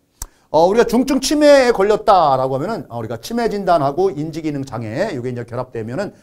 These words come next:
우리가 간병보험에 해당된다, 뭐 이렇게 얘기를 합니다. 자, 그런데 이걸 너무 이렇게 세분하게 보지 마시고요. 일반적으로 여러분들 요런 경우가 뭐 일 등급, 이 등급 또는 일 등급에서 오 등급까지도 보장해주는 상품이 있는데 우리 이제 우체국 상품부에서 보게 되면은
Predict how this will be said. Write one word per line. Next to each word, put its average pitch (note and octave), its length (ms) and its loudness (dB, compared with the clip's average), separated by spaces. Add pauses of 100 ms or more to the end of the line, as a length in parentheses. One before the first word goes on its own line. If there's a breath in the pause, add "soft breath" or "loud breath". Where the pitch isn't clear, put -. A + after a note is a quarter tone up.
(200 soft breath)
우리가 G#2+ 400 -8
간병보험에 C#3 640 -4
해당된다, D3+ 480 -6 (140)
뭐 G2+ 100 -14
이렇게 B2 300 -8
얘기를 A#2 200 -10
합니다. D#3+ 240 -10 (440 soft breath)
자, C3+ 140 0
그런데 A3 380 4
이걸 G#3+ 320 0
너무 F3+ 220 -2
이렇게 G#3+ 220 -4
세분하게 B3+ 520 0
보지 D3+ 240 -8
마시고요. F3+ 480 -2 (220 loud breath)
일반적으로 B3 520 0
여러분들 G#3 460 2
요런 C4 260 0
경우가 E3+ 600 0 (220 soft breath)
뭐 D#3 220 0
일 A#3 180 -2
등급, B3+ 280 0
이 G3+ 100 -4
등급 D3+ 260 -6
또는 C4+ 260 -6
일 F3+ 140 -8
등급에서 A#3 360 -4
오 D#3 180 -2
등급까지도 G#3+ 560 -6
보장해주는 E3+ 720 -6
상품이 E3+ 420 -12
있는데 C#3 560 -8 (220 soft breath)
우리 D#3+ 160 -6
이제 D3+ 100 -4
우체국 G#3+ 400 -4
상품부에서 G3 680 -4
보게 D3 220 -6
되면은 F#3+ 400 -8